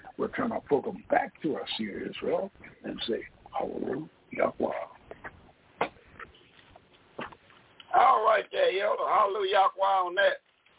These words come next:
Speaker 2: You know, you know, every time we make a statement, we get so many memos on statements,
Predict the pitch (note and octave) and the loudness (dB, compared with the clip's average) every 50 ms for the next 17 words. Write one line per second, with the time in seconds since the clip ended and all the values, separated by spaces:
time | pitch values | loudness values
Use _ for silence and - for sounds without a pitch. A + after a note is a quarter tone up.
0 | _ _ _ _ - - C4+ F4 E4 D4+ D4 B3 - - _ _ _ _ - G#3 | _ _ _ _ -12 -10 -6 -2 0 2 2 0 0 -4 _ _ _ _ -8 -6
1 | - B3+ C4 A#3+ A#3 G#3 - - B4+ A#4+ A4+ - - C4 A#4+ A4+ A4+ G4+ G4+ G4+ | -2 0 2 2 2 2 4 4 4 4 2 -2 0 2 2 2 2 0 -4 -8
2 | G4+ G#4+ - A4+ - - - _ - C#4 A#3 - - - - F3 - _ _ _ | -4 -2 -2 -2 -2 -4 -8 _ 0 2 4 4 2 0 -6 -6 -8 _ _ _
3 | _ _ _ _ _ _ - - - - B3 A3+ - - B3 A#3+ A#3+ B3 A3 G3+ | _ _ _ _ _ _ -20 -8 0 0 0 0 2 2 2 2 2 -2 -2 -2
4 | F#3+ G#3 B3+ C4 B3+ A3+ G3+ G3 G3 F#3+ G3 F#3 F3 F3+ F3+ F3 E3 D#3+ _ - | -2 0 2 2 4 4 4 4 4 2 0 -2 -2 -2 -4 -4 -6 -8 _ 0
5 | - A3+ A3+ F#3+ F3 E3+ E3 E3 - | 2 2 2 2 0 -6 -6 -8 -10